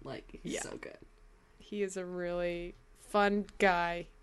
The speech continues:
Speaker 2: Um, yeah, but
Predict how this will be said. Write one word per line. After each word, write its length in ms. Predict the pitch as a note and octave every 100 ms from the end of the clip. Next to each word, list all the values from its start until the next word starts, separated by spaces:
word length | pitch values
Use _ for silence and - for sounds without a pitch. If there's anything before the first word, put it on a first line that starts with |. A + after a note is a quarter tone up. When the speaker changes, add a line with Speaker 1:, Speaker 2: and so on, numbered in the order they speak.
| -
Speaker 2:
Um, 600 | G3+ G3 G3 G3 G3+ G3 - - _ _ - _ _ _ - - - _ - - -
yeah, 280 | - A3+ B3 - - _ -
but 640 | G3 F#3+ - - - -